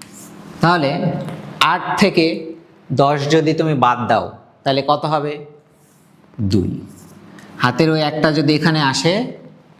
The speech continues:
তাহলে উপরের এক, নিচের এক, এখানে জিরো হবে, লিখতে হবে না। এখন বিষয় হচ্ছে যে কতবার বাদ দিয়েছো,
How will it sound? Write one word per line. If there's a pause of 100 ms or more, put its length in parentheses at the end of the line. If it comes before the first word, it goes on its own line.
(120)
তাহলে
উপরের
এক,
নিচের
এক,
এখানে
জিরো
হবে,
লিখতে
হবে
না।
এখন
বিষয়
হচ্ছে (560)
যে (120)
কতবার
বাদ
দিয়েছো,